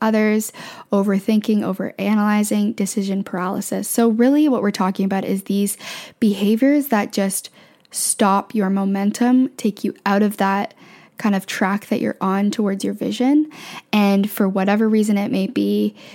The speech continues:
bring you back into that safety or perceived safety of your comfort zone. So there are so many different ways that we do this, but I would definitely recommend to explore your ways so that you can have awareness around them. And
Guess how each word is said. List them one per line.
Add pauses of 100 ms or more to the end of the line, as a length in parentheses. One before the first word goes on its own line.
(120)
bring
you
back
into
that
safety
or
perceived
safety (120)
of
your
comfort
zone.
So
there
are
so
many
different
ways
that
we
do
this, (440)
but
I
would
definitely
recommend
to
explore
your
ways (340)
so
that
you
can
have
awareness
around
them. (340)
And